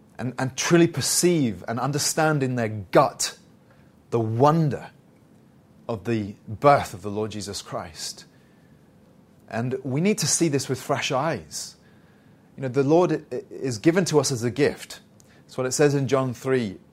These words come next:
and verse sixteen, the famous verse in John's Gospel. It says that, the, that for God so loved the world that he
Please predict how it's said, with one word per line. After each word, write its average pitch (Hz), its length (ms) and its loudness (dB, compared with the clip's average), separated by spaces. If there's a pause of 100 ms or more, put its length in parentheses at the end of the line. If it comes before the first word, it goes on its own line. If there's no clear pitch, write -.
(100)
and 98 220 -10
verse 120 160 0
sixteen, 135 480 -2
the 92 80 -4
famous 135 400 -4
verse 123 400 2
in 113 140 -8
John's 110 220 -4
Gospel. 120 360 -4
It - 60 -10
says 110 220 -6
that, 101 120 -14
the, 110 140 -8 (460)
that - 260 -6
for 113 140 -8
God 139 260 4
so 123 160 -4
loved 113 400 0
the 120 80 -4
world 117 300 -2
that 113 140 -8
he 120 200 -6